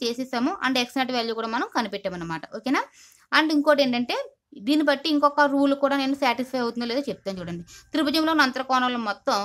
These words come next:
నూట ఎనభై డిగ్రీలకు సమానం అనుకున్నాం కదా. ఇప్పుడు ఈ మూడు కలిపి చూడండి, వన్ ఎయిటీ డిగ్రీస్ వస్తుందో లేదో చూడండి. యాభై ఆరు, అరవై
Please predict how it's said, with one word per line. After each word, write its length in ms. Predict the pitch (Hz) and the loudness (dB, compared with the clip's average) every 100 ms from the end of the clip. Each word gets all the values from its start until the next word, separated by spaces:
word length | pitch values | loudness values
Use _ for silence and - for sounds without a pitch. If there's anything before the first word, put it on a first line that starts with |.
| 208 - | -6 -10
నూట 160 | 240 247 | -6 -4
ఎనభై 180 | 254 262 | -2 -4
డిగ్రీలకు 300 | 202 240 247 | -6 -8 -4
సమానం 360 | 226 214 226 | -4 -2 -4
అనుకున్నాం 380 | 220 202 208 202 214 | -4 -6 -6 -6 -4
కదా. 140 | 311 523 _ _ - - | -4 -6 _ _ -12 -8
ఇప్పుడు 200 | 302 302 | 0 2
ఈ 120 | 294 | 4
మూడు 280 | 294 269 285 302 | 4 4 4 2
కలిపి 200 | 262 - 269 | -2 -2 -4
చూడండి, 320 | 233 214 226 - _ _ 220 | -4 -6 -10 -16 _ _ -2
వన్ 140 | 240 | -2
ఎయిటీ 120 | 254 | -2
డిగ్రీస్ 320 | 240 226 254 | -4 -4 -4
వస్తుందో 300 | 254 220 240 233 | -4 -4 -4 -4
లేదో 120 | 214 226 | -6 -6
చూడండి. 300 | 196 196 208 - _ _ _ _ - | -6 -6 -10 -16 _ _ _ _ -10
యాభై 400 | 208 208 202 208 185 | -6 -4 -4 -4 -4
ఆరు, 160 | 196 330 - _ _ _ _ _ _ - | -4 -6 -10 _ _ _ _ _ _ -14
అరవై 340 | 202 202 202 | -8 -6 -6